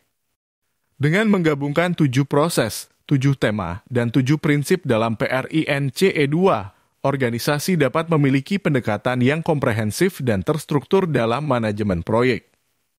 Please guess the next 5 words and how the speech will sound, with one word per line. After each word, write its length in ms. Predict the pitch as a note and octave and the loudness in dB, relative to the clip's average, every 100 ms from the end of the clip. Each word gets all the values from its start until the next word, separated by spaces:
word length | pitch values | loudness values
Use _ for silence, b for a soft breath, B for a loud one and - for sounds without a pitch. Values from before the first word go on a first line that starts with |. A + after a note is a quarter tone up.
| _ _ _ _ | _ _ _ _
Proses 400 | - A2+ A2 E3 | -4 -2 0 -2
memberikan 480 | E3 D3 C3+ C3 E3 D#3+ | 2 2 2 0 -2 -2
langkah-langkah 640 | C#3 D3+ D3 C#3 B2+ D3+ | -2 -2 -2 -2 -2 -4
yang 160 | D3+ C3+ | -2 -4
spesifik, 720 | - A2+ G2+ C#3+ C3+ F#3+ - | -2 -2 0 -2 0 -4 -4